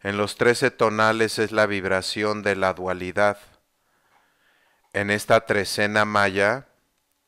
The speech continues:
identificamos los desafíos para alcanzar el propósito que nos marca el enlazador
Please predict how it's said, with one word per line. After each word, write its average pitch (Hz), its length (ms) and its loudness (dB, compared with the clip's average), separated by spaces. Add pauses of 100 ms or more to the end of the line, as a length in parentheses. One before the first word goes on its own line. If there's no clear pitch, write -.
(960)
identificamos 107 1000 0
los 104 220 -4
desafíos 95 1000 -6 (960)
para 98 200 4
alcanzar 101 600 2
el 107 80 -4
propósito 101 880 -6
que 98 120 -4
nos 92 260 -8
marca 95 340 0
el 98 120 0
enlazador 95 1120 -2